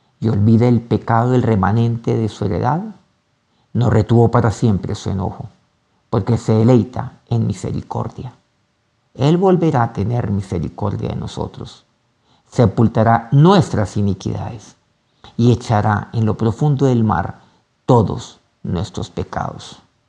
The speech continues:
Qué importante. ¿Saben lo que Dios hace? Resumámoslo brevemente en estos dos versículos. Perdona.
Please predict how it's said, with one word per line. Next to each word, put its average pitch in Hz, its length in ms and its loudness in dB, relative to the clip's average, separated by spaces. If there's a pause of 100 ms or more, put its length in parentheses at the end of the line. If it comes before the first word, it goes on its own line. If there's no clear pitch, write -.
(760)
Qué 117 100 -4
importante. 101 680 -4 (1500)
¿Saben 151 220 2
lo 143 100 4
que 135 100 2
Dios 131 280 4
hace? - 240 2 (1400)
Resumámoslo 113 560 2
brevemente 107 680 0 (400)
en 113 120 0
estos 113 320 0
dos 107 180 2
versículos. - 640 -4 (400)
Perdona. 120 540 0